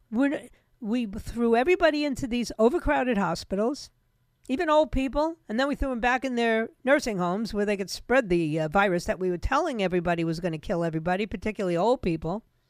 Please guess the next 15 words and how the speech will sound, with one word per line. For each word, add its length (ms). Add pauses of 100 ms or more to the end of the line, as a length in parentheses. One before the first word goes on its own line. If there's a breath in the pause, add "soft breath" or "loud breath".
(800)
And 180
then 380 (760)
we 140
were 120
intubating 720
them. 240 (1000)
Now, 120
today, 580 (100)
if 240
you 340
show 280
up 160
at 80
a 60
hospital 600